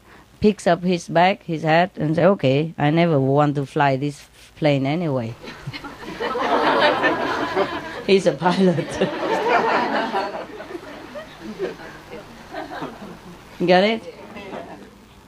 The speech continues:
In a pet shop, uh, a man want to buy a parrot. So the owner show him and, uh, uh,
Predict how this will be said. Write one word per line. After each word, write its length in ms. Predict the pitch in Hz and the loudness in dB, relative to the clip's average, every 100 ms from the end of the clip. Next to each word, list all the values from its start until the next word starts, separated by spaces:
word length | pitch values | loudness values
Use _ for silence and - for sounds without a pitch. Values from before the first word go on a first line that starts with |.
| - - - - - - - - - - - - - - - - | -20 -20 -20 -20 -20 -20 -20 -20 -20 -20 -20 -20 -20 -20 -20 -6
In 140 | 185 | -2
a 80 | 190 | 0
pet 240 | - 247 240 | 2 2 2
shop, 260 | - 135 - - - - - - - - - - | 0 0 -4 -20 -20 -20 -20 -20 -20 -20 -20 -6
uh, 260 | 139 151 - | -2 0 0
a 80 | 151 | 0
man 400 | 185 226 262 285 - | 2 4 4 0 -4
want 300 | - 214 233 | -2 0 0
to 100 | - | 0
buy 200 | 196 185 | 4 4
a 120 | 190 165 | 4 2
parrot. 420 | 170 160 139 - - - - - - - - - - | 2 2 2 -4 -16 -20 -20 -20 -20 -20 -20 -20 -18
So 260 | - 185 | 0 2
the 140 | 170 165 | 4 4
owner 420 | 185 208 170 147 | 4 4 2 0
show 240 | 147 202 | 2 2
him 360 | 220 180 147 214 - - - - - - - - | 2 2 -2 -4 -12 -20 -20 -20 -20 -20 -20 -6
and, 440 | 151 160 156 151 147 | 0 2 2 0 0
uh, 300 | 143 139 139 143 - - - - - - - - - - | 0 0 -4 -8 -20 -20 -20 -20 -20 -20 -20 -20 -20 -10
uh, 460 | 67 71 104 113 | -8 -4 -4 -6